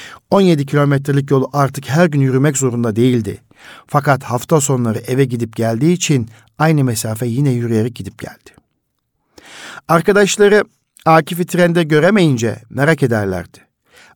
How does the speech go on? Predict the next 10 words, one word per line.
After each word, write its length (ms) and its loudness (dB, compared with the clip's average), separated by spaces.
Acaba 460 2
üçüncü 300 -4
kısımda 380 0
değil 280 2
de 140 2
ikinci 320 -6
kısımda 340 -2
gelmiş 360 -2
olabilir 380 0
miydi? 380 0